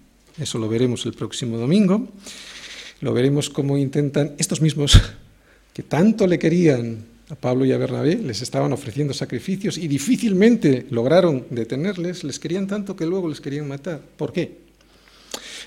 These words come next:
Primero les hablas de Dios, del amor de Dios, y te quieren ensalzar, pero en cuanto les transmites la verdad del Evangelio, esa verdad que es Jesucristo y que en realidad nos hace ver quiénes somos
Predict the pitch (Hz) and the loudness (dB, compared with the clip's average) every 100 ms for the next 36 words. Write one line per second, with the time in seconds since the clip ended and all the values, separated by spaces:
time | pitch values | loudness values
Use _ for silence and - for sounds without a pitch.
0 | - 139 160 196 175 - 151 123 117 131 | 0 4 8 8 8 6 2 2 0 2
1 | 135 135 - 123 110 98 113 147 135 110 | 2 -2 -8 -10 -8 -4 2 4 2 0
2 | 107 120 135 135 - 135 - 117 113 113 | -2 -2 -4 -6 -8 -8 -4 -2 -2 -4
3 | 110 113 107 151 156 135 131 117 139 135 | -6 -8 -4 -4 -2 0 0 0 0 2
4 | 131 131 - - - 131 127 120 143 147 | 2 2 0 -6 -6 -4 -4 -6 -4 -2
5 | 185 208 196 208 220 - 135 123 110 104 | 0 -2 -2 -2 -2 -4 -6 -6 -8 -6
6 | 104 107 - - 107 104 107 123 - 202 | -8 -8 -12 -10 -6 -4 -4 -6 -4 -2
7 | 196 165 196 - - - - - _ - | 0 0 -2 -6 -20 -20 -20 -20 _ -4
8 | 202 226 196 196 196 165 147 135 123 - | 0 2 4 2 2 -2 -2 -6 -8 -2
9 | 170 185 - 135 135 151 - - - - | 0 0 -2 -4 -4 -6 -10 -20 -20 -20
10 | - _ 143 131 139 127 123 120 120 127 | -20 _ -6 -2 4 4 4 2 2 4
11 | 165 156 170 - 143 175 - 120 110 - | 4 2 -2 0 2 2 0 -2 0 0
12 | 156 110 160 - - | 0 0 -4 -10 -16